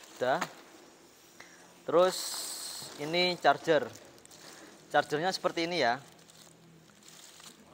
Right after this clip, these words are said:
Untuk bawaan dari sprayer Swan. Nah,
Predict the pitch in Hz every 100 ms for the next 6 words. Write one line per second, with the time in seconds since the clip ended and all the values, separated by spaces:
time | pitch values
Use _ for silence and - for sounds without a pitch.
0 | - 139 143 131 135 131 117 147 139 123
1 | 147 - - 123 127 - 131 113 101 104
2 | - - - - - - - - - -
3 | - - - 143